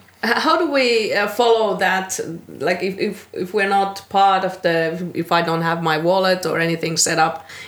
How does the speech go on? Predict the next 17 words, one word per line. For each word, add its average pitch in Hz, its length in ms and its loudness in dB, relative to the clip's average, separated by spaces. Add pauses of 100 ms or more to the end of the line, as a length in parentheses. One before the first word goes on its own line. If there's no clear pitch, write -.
(100)
is 196 120 0
there 220 120 4
a 208 80 0
way 196 280 0
to 190 100 -2
see 180 320 2
how 160 240 2
that 156 240 -2
game 156 540 0
works, 165 420 2
or 151 500 0 (340)
where, 202 280 0
where 220 160 2
can 214 220 -2
we 165 140 2
see 165 320 0
them? - 220 -4